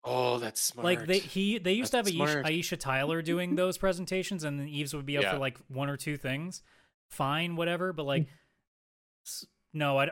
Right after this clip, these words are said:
Speaker 2: I think, I think he needs to put, he needs to hang up, like, retire his jersey, put it, the banner up in the office, and say, "Yves, you're not talking on these shows anymore. No one wants to fucking hear you." Because we associate with two things right now, garbage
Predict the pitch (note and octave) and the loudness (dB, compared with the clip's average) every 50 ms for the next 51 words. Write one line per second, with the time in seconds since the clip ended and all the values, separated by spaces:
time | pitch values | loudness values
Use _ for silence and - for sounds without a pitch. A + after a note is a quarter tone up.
0 | - D3+ D#3 D#3+ D3+ - F3 F3 E3+ - - D#3 D3 - F3 D#3 - - E3 D#3+ | 2 2 2 2 0 -2 -4 -6 -4 -2 -2 0 0 0 -4 -4 -4 -4 -2 -2
1 | D#3+ D3+ - - D#3+ - - - F3+ E3+ D#3 C#3 D#3 D#3+ E3+ E3 - E3 C#3+ - | -4 -4 -4 -4 -4 -4 -4 -4 -4 -4 -4 -4 -4 -2 -4 -2 -2 -4 -4 -2
2 | - D#3+ E3+ E3+ F3 E3+ - - - D#3+ D3+ - D#3 C#3+ - - E3 E3 F#3 G3 | 0 0 0 0 -2 -4 -4 -4 -4 -2 -2 -2 -2 -4 -2 0 2 2 4 4
3 | A3 B3 A#3+ G3 - F#3+ F3+ E3+ E3 D3 D#3+ F#3 A3+ B3 - _ _ _ _ _ | 4 2 2 2 2 2 4 4 4 2 0 -2 -4 -4 -8 _ _ _ _ _
4 | _ _ _ _ _ _ _ _ _ _ - - E3+ F#3+ G3+ E3+ G#3+ F#3+ A3+ A3+ | _ _ _ _ _ _ _ _ _ _ -2 0 0 2 2 2 2 2 4 4
5 | A3+ A3 A3+ A3 A3 A3 G#3+ - G#3+ G3 G#3 G#3+ G#3 G3 G3 F#3+ F#3+ - G3 G3 | 4 4 4 4 4 4 4 2 0 0 2 2 2 4 2 2 2 0 0 0
6 | F#3 - - - - - _ _ _ _ - D#3+ C#3 - E3 D#3 D3+ D3+ E3+ G3 | 0 -2 -4 -8 -14 -20 _ _ _ _ -8 -4 -2 0 2 2 2 2 0 0
7 | G3 G3 - - - _ - D3 D3+ D3 D3+ D#3 E3 - - - E3+ E3+ E3 - | -2 -4 -8 -14 -20 _ -6 -4 -2 0 0 0 0 -2 -2 0 2 2 2 2
8 | F3+ D#3+ D3+ D3 D3 D3 C#3+ - - D#3 D3+ D3+ D#3 E3 E3+ E3+ F3 F3+ F3+ D#3 | 0 -2 -2 -2 -2 -4 -4 -2 0 0 0 0 -2 -2 -2 -2 -2 -2 -2 -2
9 | C3+ C3 D3 D3+ D#3 D#3+ D#3 D#3+ D#3 - - F3 - - - C#3+ - - C#3+ C3 | -2 0 0 0 0 0 0 -2 -2 -2 -4 -6 -4 -2 -2 -2 -2 -2 -4 -6
10 | A#2+ A#2+ A#2 A#2+ C3 D3+ E3+ F#3+ G#3 - - _ _ _ _ _ _ _ - D#3+ | -4 -4 -4 -4 -2 -2 -2 -4 -4 -6 -12 _ _ _ _ _ _ _ -8 -4
11 | C#3+ E3 D#3 C3+ C3+ C#3 D#3 D#3 C#3+ - - A3+ C4 A#3 - A3+ G#3 F3+ F3 E3+ | -2 -2 -2 -2 -2 -2 0 0 0 2 2 2 2 4 4 2 2 2 2 0
12 | - G#3+ G#3 G3+ - F#3 F3+ F3 - - C#3+ C3 A#2+ B2 A#2 A2+ A2 B2 - - | 0 0 0 0 0 -2 -2 -2 -2 -2 -2 -2 -2 -4 -6 -6 -6 -8 -10 -14
13 | _ _ _ _ _ - C3+ B2+ F3 G3 A#3+ B3 G#3 C#3 D3 C3+ C3+ B2+ B2 - | _ _ _ _ _ -8 0 4 6 8 8 8 6 4 2 0 -2 -2 -6 -8
14 | - - | -10 -10